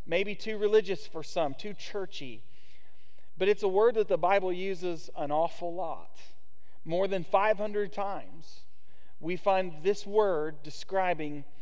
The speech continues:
the way human beings, every single one of us, either has broken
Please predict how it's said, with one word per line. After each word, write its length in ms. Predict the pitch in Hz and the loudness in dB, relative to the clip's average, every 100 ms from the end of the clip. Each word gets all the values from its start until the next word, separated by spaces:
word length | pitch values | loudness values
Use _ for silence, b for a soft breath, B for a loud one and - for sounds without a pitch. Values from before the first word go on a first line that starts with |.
| b b b - | b b b -2
the 100 | 165 | 0
way 220 | 170 156 | 2 2
human 440 | 147 196 226 233 | 0 -2 0 0
beings, 520 | 214 226 180 147 127 - - | 0 0 0 0 -2 -4 4
every 440 | 190 196 185 226 | 4 6 2 0
single 380 | - 226 214 202 | 0 -2 0 2
one 200 | 190 175 | 2 0
of 120 | 135 | 0
us, 480 | 127 120 - - - - - b b b - | -2 -2 -2 -4 -4 -4 -4 b b b 2
either 320 | 170 185 190 | 4 6 4
has 180 | 180 156 | 2 0
broken 680 | 143 165 196 208 220 220 220 | 0 4 6 4 0 -2 -2